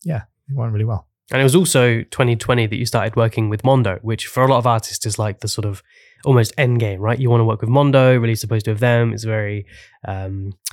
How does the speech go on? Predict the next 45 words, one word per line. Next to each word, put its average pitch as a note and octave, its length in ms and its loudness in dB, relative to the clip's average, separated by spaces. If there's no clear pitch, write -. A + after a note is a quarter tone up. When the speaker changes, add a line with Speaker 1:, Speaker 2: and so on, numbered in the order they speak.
Speaker 2:
prestigious A#2 400 0
company G#2+ 340 -2
to A2+ 120 -4
work A#2+ 280 0
with. A#2+ 280 0
And B2+ 120 2
I'm C3+ 40 2
guessing G#3 220 2
that F#3 60 4
was F3 100 4
a - 20 2
bit F3+ 120 6
of D3 80 6
a B2+ 40 2
game D3+ 280 4
changer G#2 340 0
for G2 140 -12
you. F#2 280 -10
How D#3 140 -2
did F3 100 2
that E3+ 100 4
all D#3+ 80 4
come D3 160 4
together? B2 360 -2
Speaker 1:
Yeah, A#2+ 280 2
Mondo. C3 520 6
I A2 80 4
mean, A#2 220 4
I'd A#2 240 4
been A2 400 4
colle-, A#2+ 320 0
I'd A#2+ 120 0
been A#2+ 100 4
a A2 60 4
fan A#2 340 0
of F2+ 260 -2
Mondo A2 400 2
posters F#2 480 -2
for - 140 -4
many, A2 340 4
many G#2 240 2
years G2 360 2
before A#2 480 0
that. F#2 260 -4
Um, G2 440 0